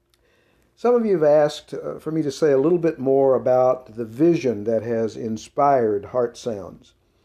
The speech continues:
and I'm happy to do that. I want to begin in Scripture. I'm a Christian, uh, with an appreciation for all faiths,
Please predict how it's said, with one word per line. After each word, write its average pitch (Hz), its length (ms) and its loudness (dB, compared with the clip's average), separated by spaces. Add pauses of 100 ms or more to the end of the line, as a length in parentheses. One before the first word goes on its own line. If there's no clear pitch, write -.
(320)
and 123 440 -12 (460)
I'm 131 160 -14
happy 139 300 0
to 135 100 -4
do 170 180 2
that. 101 320 -4 (640)
I 165 60 -16
want 226 160 0
to 220 140 -2
begin 185 260 0
in 190 140 -2
Scripture. 160 680 -4 (420)
I'm 143 220 -6
a 165 40 -2
Christian, 165 640 -4 (520)
uh, 127 640 -4
with 127 180 -6
an 123 60 -2
appreciation 151 1000 -2
for 131 400 0
all 156 260 4
faiths, 120 680 -8